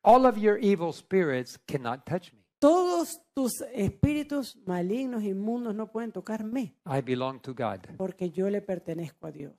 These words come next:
Speaker 1: I am surrounded and protected by heavenly angels.
Speaker 2: Yo estoy rodeado y protegido por ángeles
Speaker 1: All the
Speaker 2: celestiales.
Speaker 1: demons of hell cannot touch me.
Speaker 2: Todos los demonios del infierno no pueden tocarme.
Speaker 1: So our brothers and sisters in Haiti,
Speaker 2: Así que a nuestros hermanos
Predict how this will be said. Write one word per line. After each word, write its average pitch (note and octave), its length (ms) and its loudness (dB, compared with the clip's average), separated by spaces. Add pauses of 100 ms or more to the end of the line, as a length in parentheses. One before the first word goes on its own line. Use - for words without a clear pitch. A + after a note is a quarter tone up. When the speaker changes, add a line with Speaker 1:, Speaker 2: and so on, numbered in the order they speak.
(280)
Speaker 1:
I C3 160 2
am A#2 100 -12
surrounded C3+ 580 -2
and A#2+ 140 -4
protected A#2+ 500 -4
by A#2 160 0
heavenly A#2 460 -4
angels. G#2 380 -10
Speaker 2:
Yo A#3 160 6
estoy A#3 320 2
rodeado A3 560 2
y G#3+ 40 2
protegido G3+ 880 -2
por F#3 200 -4
ángeles E3+ 600 -8
Speaker 1:
All F3 360 4
the F#3 80 -2
Speaker 2:
celestiales. D#3 180 0
Speaker 1:
demons E3 420 0
of A#2 160 -6
hell B2 340 0
cannot B2 400 -4
touch C3 280 -8
me. G#2 280 -16
Speaker 2:
Todos E4+ 540 6
los C#4 220 -4
demonios C#4 680 6
del C4+ 140 6
infierno A3 840 4 (140)
no G#3+ 160 0
pueden F3+ 300 0
tocarme. C3+ 480 -10
Speaker 1:
So C#3 420 -2
our C3 160 2
brothers F3 460 6
and D3+ 80 -8
sisters F3 460 -4
in C3 120 -6
Haiti, F#3+ 600 2
Speaker 2:
Así G#3 280 -2
que C4 120 2
a - 20 4
nuestros A#3 340 2
hermanos C4+ 840 0